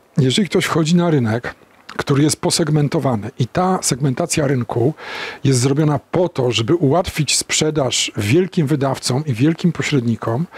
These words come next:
nie można lokować swoich produktów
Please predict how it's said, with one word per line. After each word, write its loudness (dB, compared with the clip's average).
nie 4
można 2
lokować 0
swoich -2
produktów -2